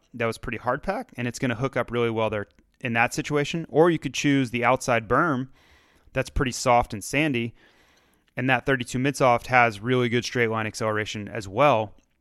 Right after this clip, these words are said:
So it, it's really versatile that way, and that's why I always like that tire.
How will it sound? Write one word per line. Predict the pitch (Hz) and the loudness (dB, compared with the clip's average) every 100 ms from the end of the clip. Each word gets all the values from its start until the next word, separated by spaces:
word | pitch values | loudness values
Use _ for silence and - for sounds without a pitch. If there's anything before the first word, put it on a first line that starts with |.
| _ _ _ - | _ _ _ -20
So | - 135 131 | -6 0 0
it, | 127 | 2
it's | 135 - | -2 -2
really | 127 147 | 2 2
versatile | 135 107 127 - - 104 | 2 0 -2 -2 -6 -6
that | 104 | -6
way, | 101 | -4
and | 101 | -4
that's | 110 117 | -4 -2
why | 113 | 0
I | 104 | 2
always | 104 98 | 0 -2
like | 113 139 | 0 0
that | 139 | -2
tire. | - 143 139 | 0 0 0